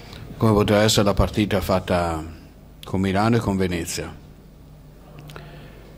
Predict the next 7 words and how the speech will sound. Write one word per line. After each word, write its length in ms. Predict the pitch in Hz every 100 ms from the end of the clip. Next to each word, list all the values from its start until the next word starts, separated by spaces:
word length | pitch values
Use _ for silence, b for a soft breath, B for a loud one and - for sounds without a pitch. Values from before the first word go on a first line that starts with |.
| B - - - - - - -
Una 240 | 113 113
fisicità 800 | 107 113 107 107 107 113 110 104
impressionante 1000 | - 104 104 - 76 - 101 98 92 92
da 120 | 98
parte 280 | 90 95 -
dei 120 | 92
francesi. 760 | 90 98 95 - 92 90 104 110